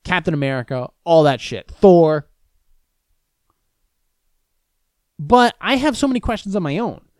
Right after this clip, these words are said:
because I'm attached to it on a personal level that I love the actual characters themselves, that I'm attached to the characters.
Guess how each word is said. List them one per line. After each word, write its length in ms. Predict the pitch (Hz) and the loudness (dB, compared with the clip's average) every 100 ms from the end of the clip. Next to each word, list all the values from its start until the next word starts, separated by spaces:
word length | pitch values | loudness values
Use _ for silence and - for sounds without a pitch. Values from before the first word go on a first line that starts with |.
| _ - | _ -8
because 280 | 190 202 185 - | 0 2 2 -2
I'm 160 | 262 | -4
attached 400 | 359 - 233 - | -4 -4 -8 -6
to 100 | 233 | -6
it 60 | 202 | -6
on 80 | 165 | -6
a 60 | |
personal 440 | - 220 214 - 160 | -8 -8 -8 -8 -8
level 260 | 139 127 | -6 -6
that 120 | 131 | -6
I 80 | 139 | -4
love 500 | 143 139 160 180 160 _ _ _ - | -4 0 2 2 -2 _ _ _ -10
the 200 | 143 147 | -8 -6
actual 380 | 165 175 165 139 | -6 -6 -6 -8
characters 580 | - 185 165 156 131 | -8 -8 -8 -8 -10
themselves, 840 | 123 110 - 214 185 87 - - _ _ _ _ - | -10 -14 -12 -8 -8 -8 -18 -20 _ _ _ _ -6
that 100 | 151 | -4
I'm 140 | 170 | -2
attached 380 | 165 - 185 - | -4 -6 -8 -8
to 40 | |
the 80 | 143 | -14
characters. 580 | - 208 233 160 85 - | -10 -6 -6 -8 -14 -20